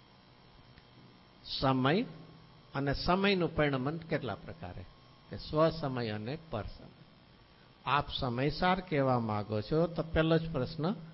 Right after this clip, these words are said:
સમય, અને એ સમય અમૃતચંદ્રાચાર્ય દેવે સાત બોલથી આપણને બતાવ્યો.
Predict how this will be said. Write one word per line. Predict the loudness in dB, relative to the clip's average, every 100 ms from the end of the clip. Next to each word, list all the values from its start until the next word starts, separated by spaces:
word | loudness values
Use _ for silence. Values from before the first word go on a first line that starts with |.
| -18 -12
સમય, | 0 2 2 0 -4 -12 -20 -20 -20 -6
અને | -4 -4 0
એ | 8 10
સમય | 8 4 0 2 2 2 2 2 2 -2 -14 -20 -20 -2
અમૃતચંદ્રાચાર્ય | 2 4 6 6 4 4 6 6 4 2 2 2 0
દેવે | 0 2 4 2
સાત | 0 4 4 4
બોલથી | 2 2 2 0 0
આપણને | -2 -4 -10 -10
બતાવ્યો. | -12 -14 -14 -16